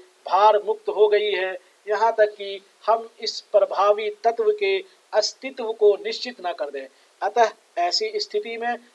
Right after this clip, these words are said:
उसके रोज़ा के सही होने का हुक्म लगाया जाएगा और रहा खून, तो वह उस दिन के रोज़ा को प्रभावित नहीं करेगा तथा यह मसला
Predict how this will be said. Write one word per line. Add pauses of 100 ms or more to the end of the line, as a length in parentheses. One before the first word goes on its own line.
(120)
उसके
रोज़ा
के
सही
होने
का
हुक्म
लगाया
जाएगा (340)
और
रहा
खून, (300)
तो
वह
उस
दिन
के
रोज़ा
को
प्रभावित
नहीं
करेगा (380)
तथा
यह
मसला